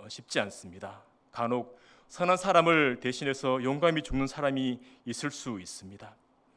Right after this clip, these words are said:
하지만 예수님은 우리가 의인일 때, 선할 때 우리를 대신해서 죽으신 것이 아닙니다. 아직 죄인 되었을 때에,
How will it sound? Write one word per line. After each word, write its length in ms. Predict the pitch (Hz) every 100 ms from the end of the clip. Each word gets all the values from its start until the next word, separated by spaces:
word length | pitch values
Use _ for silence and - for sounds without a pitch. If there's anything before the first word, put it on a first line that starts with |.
| _ -
하지만 400 | 117 127 123 120
예수님은 600 | - 120 113 127 113 101 _ _ _ -
우리가 480 | 135 139 143 143 135
의인일 440 | 139 165 165 117
때, 340 | - 110 107 101 _ _ _ _
선할 400 | - 175 165 165
때 340 | 143 123 117 - _ _
우리를 320 | 120 131 143 127
대신해서 720 | 117 135 120 - 123 117 113
죽으신 520 | 160 147 - 135 113
것이 380 | 117 - 117 104
아닙니다. 600 | 80 82 90 110 95 - _ _ _ _ _ - -
아직 400 | 120 110 123 120 - _ _ _ -
죄인 400 | - 143 151 156
되었을 400 | 151 120 - 104
때에, 400 | - 95 98